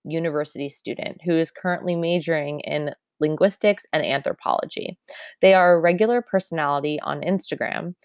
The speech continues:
where she discusses bisexuality, disability, and various intersectionalities. The most recent conversations being about their journey of discovering their new gender fluid identity.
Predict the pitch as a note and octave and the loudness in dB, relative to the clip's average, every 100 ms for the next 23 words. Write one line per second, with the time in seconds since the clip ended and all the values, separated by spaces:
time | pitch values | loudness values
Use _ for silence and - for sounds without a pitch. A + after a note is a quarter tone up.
0 | _ - F3 - F3 E3+ - D#3+ D#3 D#3 | _ 0 2 2 0 -2 2 2 2 0
1 | D3+ D3 - _ _ F3 E3+ F#3 A3 - | 0 -4 -14 _ _ 2 2 2 -2 0
2 | F3 D3+ D3 D3 D3 D3+ - - F3+ - | 2 4 4 2 -2 -4 -8 -6 -2 0
3 | F#3+ D3+ C#3 C#3 C#3 C3+ B2+ - C#3 C#3 | 0 2 4 2 0 -2 -4 -4 -6 -6
4 | _ _ D#3 E3 E3 E3 E3 - D3+ D3 | _ _ 2 4 6 4 2 0 -6 -6
5 | - - - - G1+ - - - - - | -6 -8 -8 -6 -6 -6 -10 -14 -16 -20
6 | _ - - - G#3+ G#3+ - F#3+ B3 B3+ | _ -20 -20 -4 2 2 0 0 0 0
7 | G3 - D#3+ D3 - - - - E3+ D#3+ | -4 -2 -2 -2 -6 -8 -6 -6 -6 -8
8 | E3+ F3 E3+ D#3+ D3+ - D#3 D3+ E3+ E3+ | 0 2 2 2 0 2 0 0 0 0
9 | E3+ D#3 D3 D3+ - D3+ C#3+ D3 C#3 C#3+ | 0 -2 -2 -4 0 0 2 -2 -2 -2
10 | C#3 C#3 C3 D#3 D#3 D#3 - C#3 C3+ - | -2 -4 -2 0 2 0 0 2 2 4
11 | C3+ C3+ A2 F2 D#2 | 2 0 -2 -2 -6